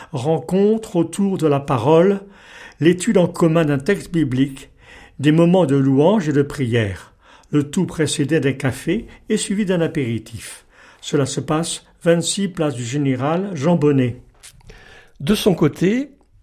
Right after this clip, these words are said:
Speaker 2: la paroisse de Courseulles a instauré à intervalles réguliers le culte dit culte café croissant intergénérationnel. Et donc après le petit déjeuner qui est pris ensemble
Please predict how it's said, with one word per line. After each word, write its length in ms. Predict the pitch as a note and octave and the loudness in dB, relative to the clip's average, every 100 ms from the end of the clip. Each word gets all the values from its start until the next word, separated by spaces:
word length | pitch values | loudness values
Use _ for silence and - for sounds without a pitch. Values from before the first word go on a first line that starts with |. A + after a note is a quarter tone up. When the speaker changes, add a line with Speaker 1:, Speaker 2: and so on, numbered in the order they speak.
| _ | _
Speaker 2:
la 180 | - C#3 | 0 2
paroisse 360 | D3+ B2+ D3+ C3+ | 4 4 4 2
de 80 | B2+ | -2
Courseulles 460 | C#3+ C3 - D3+ | -4 -4 2 4
a 100 | C3 | 6
instauré 480 | B2 - D3 C#3+ D#3 | 4 0 -2 2 4
à 60 | C3 | 4
intervalles 360 | A#2+ A#2+ B2 | 2 0 2
réguliers 460 | A#2 C3 B2+ C#3 F#3 | 2 0 0 4 4
le 120 | D3 | 4
culte 480 | C3+ - F3 E3 - | 0 -2 -2 -2 -2
dit 360 | A#2+ A2+ D#3 B2 - | -2 -2 -4 -6 -4
culte 500 | G3+ E3 - C3 A2 | -4 -4 -4 -2 0
café 400 | - F3 - F#3+ | 2 2 2 0
croissant 680 | - - A#2+ - E3 A#3 - - | 0 -2 -2 0 0 0 -6 2
intergénérationnel. 1200 | G3 F3+ F#3 E3 C#3 C3 A#2 A2 - G#2+ F3+ B3 A#3+ _ _ _ - _ _ _ _ _ _ | 4 4 2 0 -2 -2 -2 -4 -6 -4 -4 -4 -8 _ _ _ -20 _ _ _ _ _ _
Et 60 | B2 | 2
donc 160 | D#3+ D#3+ | 4 4
après 240 | - D#3+ | 2 2
le 80 | B2+ | 2
petit 180 | - D3 | 0 2
déjeuner 400 | C#3+ C3 F#3 G3+ | 4 4 2 0
qui 120 | B2 | -4
est 20 | |
pris 320 | - - B2+ | -4 0 0
ensemble 640 | A#2+ - D3+ C#3+ A#2+ A#2 | 0 0 0 0 0 -2